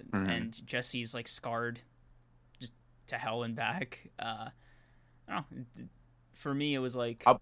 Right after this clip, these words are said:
Speaker 1: I'll, I'll put it like this.
Speaker 2: Mm-hmm.
Speaker 1: To me, Walt did not get the obvious worst of it,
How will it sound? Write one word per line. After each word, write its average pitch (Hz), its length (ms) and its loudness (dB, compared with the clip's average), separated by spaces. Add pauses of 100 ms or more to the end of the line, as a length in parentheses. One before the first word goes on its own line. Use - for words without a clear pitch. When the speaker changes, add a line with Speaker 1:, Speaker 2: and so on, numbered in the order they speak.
(140)
Speaker 1:
I'll, 127 200 12 (760)
I'll 101 100 8
put 120 140 4
it 113 40 8
like 92 180 6
this. 78 240 2
Speaker 2:
Mm-hmm. 87 140 -6
Speaker 1:
To 104 60 4
me, 104 300 6
Walt 87 480 4
did 87 140 4
not 82 300 4
get 82 280 0
the 82 160 -8 (220)
obvious 87 580 8
worst 80 600 -2 (140)
of 104 200 8
it, 117 240 6